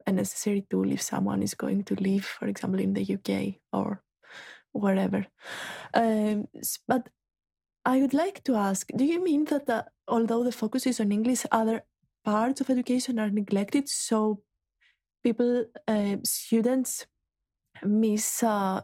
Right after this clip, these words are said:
necessary tools to go ahead with their education? I would like you to elaborate a little bit on this,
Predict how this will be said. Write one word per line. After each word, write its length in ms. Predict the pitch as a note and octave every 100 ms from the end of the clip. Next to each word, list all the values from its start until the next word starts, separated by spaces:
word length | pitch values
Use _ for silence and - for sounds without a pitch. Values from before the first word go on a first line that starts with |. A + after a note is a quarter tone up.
| -
necessary 480 | G#3+ G3+ - A#3+ A3
tools 280 | A3 A3+ -
to 80 |
go 200 | - G3+
ahead 440 | G3 - G3+ C4+ - -
with 120 | D4
their 220 | C#4+ C4+ C4
education? 560 | C4 C4+ C4 C4+ C#4+
I 100 | B3+
would 140 | A#3 A3+
like 200 | A#3 B3
you 40 |
to 100 | -
elaborate 520 | A#3 A3 A3+ A3 G#3+ G#3+
a 40 |
little 220 | G#3+ G#3+
bit 160 | G3+ G3
on 140 | G3
this, 360 | G3 G3 -